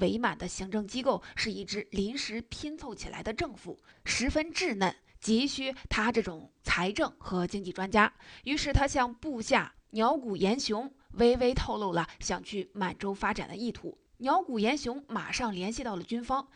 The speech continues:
军方大喜，这帮粗人只会打仗，不会管理政府。早就听说了岸信介的才干，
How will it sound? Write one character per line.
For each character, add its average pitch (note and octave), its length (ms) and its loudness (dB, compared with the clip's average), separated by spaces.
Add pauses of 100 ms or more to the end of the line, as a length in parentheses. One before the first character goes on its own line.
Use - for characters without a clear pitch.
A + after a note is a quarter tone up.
(100)
军 A3 180 -4
方 A#3+ 220 -10
大 G#3 240 0
喜， - 280 -8 (380)
这 B3+ 100 4
帮 B3 200 0
粗 C#4+ 260 -4
人 G3 300 6
只 G3+ 180 -2
会 A3 160 -2
打 - 280 -2
仗， A#3 260 4 (100)
不 G3+ 140 -6
会 G3+ 160 -6
管 G#3 160 0
理 F#3 80 -4
政 A#3 180 2
府。 - 240 -10 (500)
早 A#3+ 220 12
就 C4 140 0
听 D#4+ 280 2
说 D4 220 4
了 C#4 180 4
岸 A#3+ 160 10
信 A3 220 -2
介 G3 140 0
的 F3+ 60 -4
才 - 220 -4
干， G3 220 2